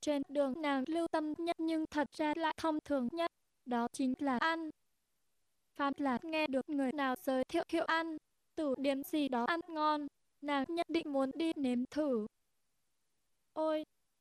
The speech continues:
Phụ thân, mẫu thân, ca ca cũng không cần nàng, nàng làm sao còn muốn vì bọn họ học nấu ăn chứ? Tuy rằng trong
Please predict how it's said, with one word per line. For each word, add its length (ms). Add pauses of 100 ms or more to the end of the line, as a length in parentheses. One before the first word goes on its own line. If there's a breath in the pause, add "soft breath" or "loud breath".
(680)
Phụ 200
thân, 360 (340)
mẫu 220
thân, 380 (400)
ca 180
ca 240
cũng 240
không 220
cần 280
nàng, 380 (340)
nàng 260
làm 300
sao 260
còn 280
muốn 240
vì 180
bọn 200
họ 240
học 280
nấu 180
ăn 160 (120)
chứ? 360 (1300)
Tuy 200
rằng 360
trong 200